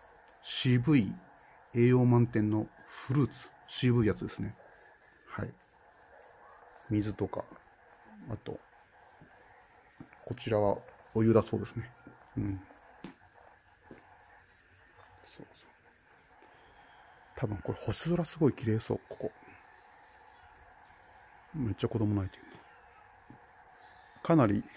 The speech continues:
山の上の方なんですよね。こちらがポーク。これが何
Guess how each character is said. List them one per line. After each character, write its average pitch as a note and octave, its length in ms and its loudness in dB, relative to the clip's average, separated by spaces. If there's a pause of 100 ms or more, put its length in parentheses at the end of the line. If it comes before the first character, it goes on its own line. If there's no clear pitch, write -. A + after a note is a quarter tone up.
(600)
山 A2+ 240 6
の A2 80 4
上 G#2+ 160 4
の G#2+ 80 2
方 G2+ 160 0
な F#2+ 60 0
ん - 40 -4
で F#2 60 -8
す - 100 -20
よ G2+ 60 0
ね。 G2+ 120 -2 (4000)
こ - 120 -20
ち - 140 -8
ら A#2 60 0
が A2+ 60 0
ポ A2+ 340 -4
ー B2+ 60 0
ク。 A4 80 -8
こ - 60 -12 (1600)
れ F3 120 -2
が D3+ 240 2
何 D3 100 2